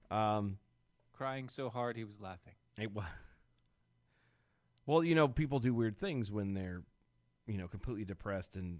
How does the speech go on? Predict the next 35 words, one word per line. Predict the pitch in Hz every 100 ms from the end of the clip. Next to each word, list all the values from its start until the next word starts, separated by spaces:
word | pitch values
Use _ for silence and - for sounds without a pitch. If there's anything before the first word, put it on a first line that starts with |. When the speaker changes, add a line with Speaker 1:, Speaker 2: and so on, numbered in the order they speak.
| -
Speaker 2:
Oh, | -
yeah. | 196 180
When | 107 - 107
you're |
Speaker 1:
dejected | 98 113 110 90
Speaker 2:
in | 85
Speaker 1:
like | 80
Speaker 2:
that | -
Speaker 1:
that. | 87
Speaker 2:
much | 82
Speaker 1:
It's | 87 -
just | 131
Speaker 2:
pain, | 143 98 - 90
I | 95
mean. | 92 95
Speaker 1:
Yes, | 135 180 92 - - -
the | 107
anguish | 113 147 165 175
and | 151
stuff | 139 156 120
will | 113
cause | 156 185 165
you | 139
to | 120 107
do | 117
some | 104 107 101
crazy | 104 101 95
things. | 123 151 127
Sometimes | 113 107 104 101
you, | 104
people | 107 107
do | 104 117
laugh. | 110 139 - - _ - - - _ -
Um, | 101
Speaker 2:
Yep. | 101